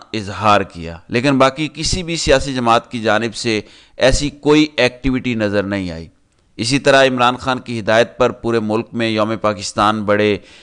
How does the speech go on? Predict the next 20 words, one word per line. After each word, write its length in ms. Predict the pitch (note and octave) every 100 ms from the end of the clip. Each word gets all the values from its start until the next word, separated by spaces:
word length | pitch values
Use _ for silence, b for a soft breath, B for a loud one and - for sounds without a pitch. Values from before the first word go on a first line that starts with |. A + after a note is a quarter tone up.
| B F#2
जोश 260 | B2+ C3+
व 60 | C#3
जज्बे 400 | A2+ C3+ C3+ D3+
से 160 | D3
पार्टी 680 | C3+ A#2+ A#2+ G#2+ C3+ B2+ A2 -
सतह 300 | - A2+ B2+
पर 200 | - A#2
भी 140 | A#2
मनाया 380 | A2+ G2+ G#2+ A#2
गया। 240 | G#2 G#2 G2 b b -
तहरीक 300 | A#2+ B2+ B2+
इंसाफ 380 | C#3 - B2 B2
के 80 | B2
कारकुनान 600 | B2+ A#2 A2+ A2+ A2+ A#2+
भी 100 | B2
सड़कों 340 | B2+ G#2+ -
पर 200 | G#2 A2+
निकले, 300 | A2 G2+ G#2+
झंडा 340 | F#2+ G2+ G2+ A2+
लहराया 500 | A2+ G#2 G#2 G2+